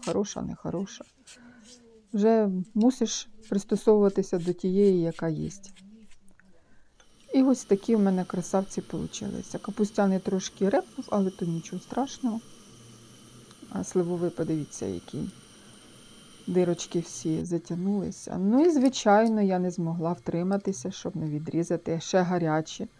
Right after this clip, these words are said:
Я знаю, що треба дати, щоб вони відстоялися, вистигли, але, ну, була нетерплячка. Відрізала, щоб і вам показати, які вони пухнасті всередині получилися.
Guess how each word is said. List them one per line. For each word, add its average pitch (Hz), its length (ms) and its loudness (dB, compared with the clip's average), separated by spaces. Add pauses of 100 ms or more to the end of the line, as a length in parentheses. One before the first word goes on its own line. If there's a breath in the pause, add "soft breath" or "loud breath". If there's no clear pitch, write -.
(400 loud breath)
Я 180 140 6
знаю, 190 320 4
що 170 240 -4
треба 185 380 2
дати, 170 340 0
щоб 170 200 -6
вони 175 280 0
відстоялися, 180 1080 0
вистигли, 175 720 -2
але, 185 260 2
ну, 214 140 4
була 208 260 4
нетерплячка. - 840 -4 (1000 soft breath)
Відрізала, 208 720 4
щоб 196 200 -8 (400)
і 196 100 -4
вам 202 200 4
показати, 220 640 2
які 196 260 0
вони 185 220 0
пухнасті 185 680 -4
всередині - 640 -6
получилися. - 800 -10